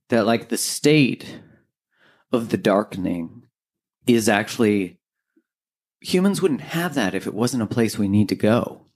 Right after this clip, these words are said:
you know? And, and when I went into it, because I increased my own capacity for grief and suffering and, like, really sat in my own,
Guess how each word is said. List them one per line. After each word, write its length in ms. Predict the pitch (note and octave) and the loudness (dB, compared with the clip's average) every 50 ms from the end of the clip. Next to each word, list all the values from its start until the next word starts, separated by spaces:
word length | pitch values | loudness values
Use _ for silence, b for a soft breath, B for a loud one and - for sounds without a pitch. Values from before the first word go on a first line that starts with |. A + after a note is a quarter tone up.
| _ _ _ _ _ B B B B B B - | _ _ _ _ _ B B B B B B -6
you 80 | A#2+ | -2
know? 160 | G#2+ A2 A2 A2+ | 2 4 4 4
And, 240 | A2+ G#2+ G#2+ - - _ _ _ - | 4 4 2 0 -4 _ _ _ -4
and 120 | A#2 A2 | -2 0
when 140 | A2 A2+ A2+ | 2 2 4
I 80 | A2+ A2 | 4 4
went 300 | G#2+ A#2 A#2+ A2 - _ _ - | 4 2 2 2 0 _ _ 2
into 460 | E3 E3+ F#3 F#3+ F3+ - - G2+ E2+ | 4 6 6 6 4 0 -2 -2 0
it, 340 | E2+ F2+ G2 A#2 B2 _ _ _ _ _ _ _ _ _ _ _ _ _ _ _ _ _ _ | 0 0 0 -2 -4 _ _ _ _ _ _ _ _ _ _ _ _ _ _ _ _ _ _
because 400 | - B2 - - C#3 D3+ D#3 E3+ | -8 -6 -4 0 2 2 2 4
I 100 | E3 D#3 | 4 4
increased 520 | C#3+ C3+ B2+ B2 - - B2 A#2+ A2 - | 4 4 2 2 0 0 0 0 0 0
my 200 | A2+ G#2+ G2+ G2+ | 0 0 2 2
own 140 | G2 G#2 A2+ | 2 2 0
capacity 560 | G#2+ G#2 - G2+ G2+ G2+ G2+ - - - G#2 F#2+ | -2 -4 -4 -2 -2 -2 -4 -4 -4 -4 -4 -4
for 140 | - - F#2 | -4 -6 -8
grief 560 | - F#2+ F2+ F#2 F#2 F#2+ F#2+ F#2+ - - - _ _ - | -6 -4 -2 0 2 2 0 -2 -4 -10 -20 _ _ -10
and 140 | G2 G2+ G2 | -8 -8 -4
suffering 640 | - - F#2+ F#2+ - - F#2+ F2+ F#2 F#2 F#2+ G2 b b b b b b b | 0 0 0 0 0 -2 -2 0 0 -2 -4 -6 b b b b b b b
and, 120 | b A2 A#2+ | b -4 -2
like, 180 | A#2+ G2+ - - - _ - | -2 -2 -4 -6 -10 _ 0
really 400 | B2+ A#2+ C3+ F#3 B3 B3+ C4+ - | 0 2 4 4 4 4 2 0
sat 400 | - - - A#2+ A2+ A#2+ B2+ A#2 | -2 -4 -2 0 0 2 2 0
in 100 | G#2 F#2 | 0 -2
my 220 | E2 C2+ C#2+ A#1+ | -2 -4 -6 -6
own, 300 | G1+ A1 - - - - | -8 -8 -10 -14 -18 -20